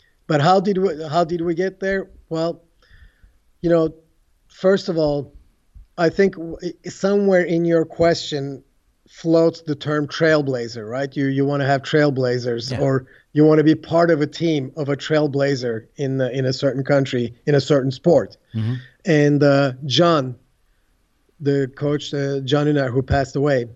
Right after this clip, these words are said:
Speaker 1: uh, last year, actually, almost exactly tw-, twelve months ago, with, uh, a couple of days, twelve months ago,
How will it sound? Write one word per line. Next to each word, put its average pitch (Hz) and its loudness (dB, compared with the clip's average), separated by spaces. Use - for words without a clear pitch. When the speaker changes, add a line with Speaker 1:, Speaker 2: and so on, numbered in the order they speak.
Speaker 1:
uh, 127 -4
last 147 0
year, 110 -6
actually, 131 -4
almost 147 0
exactly 147 0
tw-, 131 -4
twelve 139 0
months 131 -4
ago, 107 -6
with, 120 -6
uh, 120 -4
a 123 -2
couple 139 0
of 127 4
days, 131 2
twelve 127 2
months 123 0
ago, 107 -4